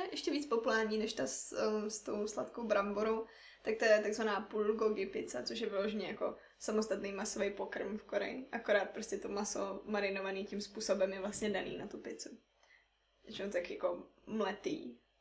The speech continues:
Myslím, že to je hovězí. No, tak to jsou takový dvě jako,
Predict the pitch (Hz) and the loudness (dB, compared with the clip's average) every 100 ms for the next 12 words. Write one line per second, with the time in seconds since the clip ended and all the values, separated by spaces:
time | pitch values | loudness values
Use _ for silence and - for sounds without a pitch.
0 | _ 240 247 233 240 208 208 - 226 - | _ -8 -6 -4 -4 -2 -2 -4 -6 -10
1 | 254 - _ _ _ _ _ _ _ _ | -14 -18 _ _ _ _ _ _ _ _
2 | - - _ _ 233 226 196 254 - _ | -20 -20 _ _ -2 0 -2 -6 -12 _
3 | - 233 - 320 - 214 233 214 202 208 | -8 -6 -4 -4 -2 -4 -4 6 6 8
4 | 226 220 214 | 4 2 0